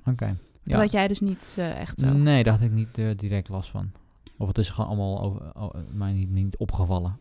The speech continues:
Speaker 2: Maar dat
Speaker 1: Al die
Speaker 2: maakt het boek juist
Speaker 1: complexiteit.
Speaker 2: extra, extra mooi. Maar omdat je daar, het is toegankelijk, het is in die zin wel toegankelijk, hoor. Maar, ehm, ja, je, je moet er wel even goed voor gaan zitten, denk ik. Tenminste, ik.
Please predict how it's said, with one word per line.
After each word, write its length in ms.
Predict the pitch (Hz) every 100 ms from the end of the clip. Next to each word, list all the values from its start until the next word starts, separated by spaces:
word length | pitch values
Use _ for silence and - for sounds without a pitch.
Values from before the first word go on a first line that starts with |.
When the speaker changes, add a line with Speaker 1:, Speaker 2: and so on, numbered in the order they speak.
| _ -
Speaker 2:
Maar 120 | 214
dat 80 | 214
Speaker 1:
Al 60 | 214
die 20 |
Speaker 2:
maakt 140 | 220
het 100 | 226
boek 80 | 208
juist 120 | 247 -
Speaker 1:
complexiteit. 360 | 226 233 - 220
Speaker 2:
extra, 300 | - 220 -
extra 320 | 208 - 220
mooi. 200 | 202 208
Maar 120 | 202
omdat 140 | 202 -
je 40 |
daar, 80 | 208
het 80 | 208
is 60 | -
toegankelijk, 440 | 233 247 247 240
het 120 | 262
is 60 | -
in 100 | 254
die 120 | 240
zin 140 | 240 240
wel 120 | 233
toegankelijk, 480 | 220 233 233 185 180
hoor. 160 | 254 440
Maar, 240 | 202 202
ehm, 240 | 196 196 202 208 - - - _
ja, 300 | - 185 165 - - - -
je, 380 | 208 202 202 202
je 60 | 208
moet 160 | 214
er 60 | 202
wel 80 | 202
even 120 | 202
goed 140 | - -
voor 120 | 175
gaan 140 | 175
zitten, 260 | 175 139 -
denk 180 | 185 -
ik. 60 |
Tenminste, 360 | - 233 247 -
ik. 140 | -